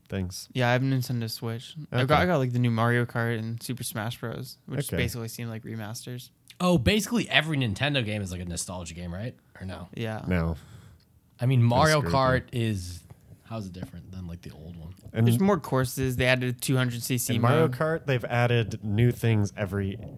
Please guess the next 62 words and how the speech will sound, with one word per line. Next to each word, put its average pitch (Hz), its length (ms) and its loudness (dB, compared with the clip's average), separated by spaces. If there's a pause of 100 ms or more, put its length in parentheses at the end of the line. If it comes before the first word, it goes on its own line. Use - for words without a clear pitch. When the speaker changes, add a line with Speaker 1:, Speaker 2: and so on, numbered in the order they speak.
(140)
Speaker 1:
Nintendo, 156 680 4
Speaker 3:
It's - 360 -6
Speaker 1:
you 165 120 4
Speaker 3:
like 175 60 6
a 156 40 8
minor, 127 880 4
it's, 127 120 2
Speaker 1:
it's 190 80 6
Speaker 3:
like, 156 80 6
a 131 40 2
very 190 220 6
Speaker 1:
not, 135 60 6
Speaker 3:
minor 117 240 4
Speaker 1:
it's 104 100 2
not 127 160 6
Speaker 3:
thing. 110 60 0
Speaker 1:
minor. 98 400 0
Speaker 2:
Yeah, 147 200 2
Speaker 1:
It's 113 100 0
Speaker 2:
I 175 40 0
mean, 180 140 2
Speaker 1:
not. 175 100 2
Speaker 2:
and 170 100 6
they 170 80 8
just 165 200 0
add 147 120 2
more 131 220 2
to 123 80 2
the 117 60 -2
game. 110 320 -4
Like, 113 140 -6
they're 123 140 0
slowly 120 480 -2
building 117 380 -6
this 117 160 -8
game 113 260 -8
over, 123 160 -8
like, 117 240 -10
thirty 117 160 -8
Speaker 1:
They 113 60 4
Speaker 2:
years 127 120 4
or 160 100 4
Speaker 1:
completely 151 480 0
Speaker 2:
something. 127 80 -8
Speaker 1:
changed 135 320 0
the 113 80 0
gameplay 98 560 0
with 90 160 -6
every 101 240 -2
single 92 260 -4
one. 90 200 -2
They 85 180 -6
add 120 200 2
a 131 40 2
new 123 200 4
gameplay 101 560 -2
feature 82 440 -10 (140)
with 101 140 -4
every 107 240 0
single 95 220 -4
Mario 78 240 -6
Kart. - 220 -20